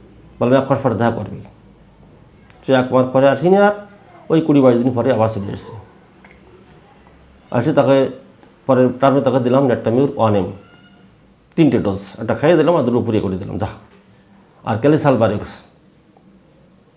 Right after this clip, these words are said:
তাকে মোট ছ মাস ওষুধ খাওয়াইছি, কিন্তু চার বছর ভুগিছে সে। তাকে আমি ছ মাস হাইয়েস্ট ওষুধ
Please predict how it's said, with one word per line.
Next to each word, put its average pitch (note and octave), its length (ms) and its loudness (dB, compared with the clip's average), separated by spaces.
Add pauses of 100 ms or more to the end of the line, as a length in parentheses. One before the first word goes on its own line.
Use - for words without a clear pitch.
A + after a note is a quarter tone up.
(560)
তাকে B2+ 200 0
মোট D3+ 240 6
ছ E3 140 -2
মাস D#3 300 4
ওষুধ B2+ 260 0
খাওয়াইছি, A2+ 300 0
কিন্তু B2 200 -4
চার A#2+ 160 2
বছর B2 180 0
ভুগিছে A#2+ 320 2
সে। A2 120 -8 (1600)
তাকে A2 240 0
আমি D#3 220 6
ছ D#3+ 140 -2
মাস C#3 340 6
হাইয়েস্ট B2+ 340 0
ওষুধ A#2+ 180 -6